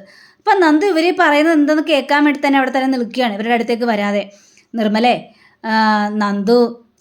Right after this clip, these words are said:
ശരിക്കും പറഞ്ഞിട്ടുണ്ടെങ്കിൽ ഗൗതം സാറിൻ്റെയും പിങ്കിയുടെ മകനല്ല. ആ കൊച്ചിനെ ദത്തെടുത്തതാ. അവനൊരു അനാഥയാണ്. ഒരു അനാഥാലയത്തിൽ നിന്നാണ് അവനെ ദത്തെടുത്താണ് അവർ രണ്ടുപേരും കൂടി ചേർന്ന്." "ഏ,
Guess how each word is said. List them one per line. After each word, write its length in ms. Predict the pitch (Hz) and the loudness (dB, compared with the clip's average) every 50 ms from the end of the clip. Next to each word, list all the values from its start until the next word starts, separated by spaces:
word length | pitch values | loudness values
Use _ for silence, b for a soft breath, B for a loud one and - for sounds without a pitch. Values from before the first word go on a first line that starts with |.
| - - | -14 -10
ശരിക്കും 440 | - - 262 240 233 214 269 262 262 | -6 -4 -2 -4 -4 -4 -4 -2 0
പറഞ്ഞിട്ടുണ്ടെങ്കിൽ 680 | 262 247 247 254 262 254 240 240 247 240 247 240 240 202 - B B B B B | 0 0 0 -2 -2 -2 -2 -2 -2 0 0 0 -2 -2 -4 B B B B B
ഗൗതം 400 | 214 202 220 226 220 220 226 233 | -6 -4 -2 -2 -2 -2 -2 -4
സാറിൻ്റെയും 560 | 226 240 247 240 240 240 247 247 247 254 254 240 | -2 0 0 0 0 0 0 -2 -2 -4 -6 -6
പിങ്കിയുടെ 400 | 269 240 233 233 247 240 240 247 | -4 -4 -2 0 2 2 2 2
മകനല്ല. 760 | 262 254 240 233 233 233 240 226 220 220 240 226 175 - - - _ _ _ _ _ _ _ _ _ _ _ _ _ _ _ _ B B B B B B B | 2 0 0 0 0 0 0 0 0 0 0 0 0 -2 -10 -18 _ _ _ _ _ _ _ _ _ _ _ _ _ _ _ _ B B B B B B B
ആ 120 | 220 214 226 | -2 -2 -2
കൊച്ചിനെ 580 | 226 226 269 247 247 - 254 254 247 247 247 - | 0 0 -2 -2 0 -2 -2 -2 -2 -4 -4 -8
ദത്തെടുത്തതാ. 880 | 240 196 220 214 202 208 - - 294 277 254 - 269 247 247 226 185 - - - _ - | -6 -2 -2 -2 -2 -4 0 2 2 2 2 2 0 0 0 0 -2 -4 -10 -20 _ -6
അവനൊരു 360 | 226 220 247 269 277 277 285 | -4 -2 0 0 2 2 2
അനാഥയാണ്. 1040 | 294 277 247 240 233 240 247 254 240 294 294 277 247 226 190 - - - _ _ 240 | 2 2 2 2 2 0 0 2 2 2 2 2 2 0 -4 -8 -12 -18 _ _ -4
ഒരു 100 | 233 240 | 0 0
അനാഥാലയത്തിൽ 680 | 240 233 233 233 240 240 254 254 254 254 247 269 269 | 2 2 2 2 2 2 2 0 0 0 -2 -2 -2
നിന്നാണ് 680 | 277 277 262 254 254 247 247 226 - - - - _ _ _ - | 0 0 0 0 0 0 0 -2 -4 -8 -14 -20 _ _ _ -2
അവനെ 520 | 240 240 247 269 269 262 254 294 359 - - _ _ | 0 0 2 2 2 0 0 -2 -4 -8 -14 _ _
ദത്തെടുത്താണ് 720 | 240 214 247 247 247 247 349 330 302 302 294 302 294 285 | -4 -2 -2 -2 -2 0 0 0 0 2 2 2 2 4
അവർ 160 | 285 262 254 | 2 2 0
രണ്ടുപേരും 460 | 262 262 247 247 240 254 247 262 240 240 | 0 0 0 0 2 2 0 0 0 0
കൂടി 120 | 240 247 | -2 -2
ചേർന്ന്." 540 | 233 240 240 214 214 208 214 202 - - 196 | -2 -2 -2 -2 -2 -2 -2 -4 -6 -6 -4
"ഏ, 180 | 226 277 349 | -2 0 0